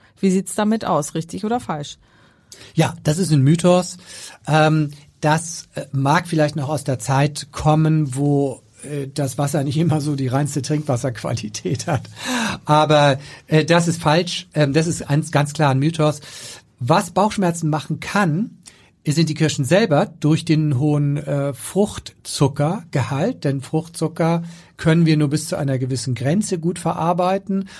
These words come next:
Speaker 2: Und irgendwann ist jeder überfordert von dem Fruchtzucker, gerade bei Süßkirschen. Bei Sauerkirschen ist das nicht so. Die haben weniger Fruchtzucker. Und auf, äh, äh, Kirschen können tatsächlich auch bestimmte Pilze wachsen,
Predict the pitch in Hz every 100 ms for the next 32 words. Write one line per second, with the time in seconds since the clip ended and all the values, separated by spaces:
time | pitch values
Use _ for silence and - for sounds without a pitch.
0 | - 160 143 - 170 185 165 165 151 113
1 | 120 196 175 135 131 - 139 160 - 156
2 | 156 - 165 170 175 190 185 - - 131
3 | 143 147 135 123 147 - 170 175 208 220
4 | _ _ _ _ _ _ - - 131 147
5 | 160 160 160 156 143 147 143 170 180 208
6 | 226 - _ _ 127 135 131 135 151 165
7 | 165 175 170 170 175 185 196 - - -
8 | - - - 208 233 - - 160 170 175
9 | - - 170 170 165 156 - 175 180 175
10 | 165 - 165 170 170 165 160 143 139 143
11 | 127 - 139 143 143 - 170 190 190 175
12 | 147 135 147 - 151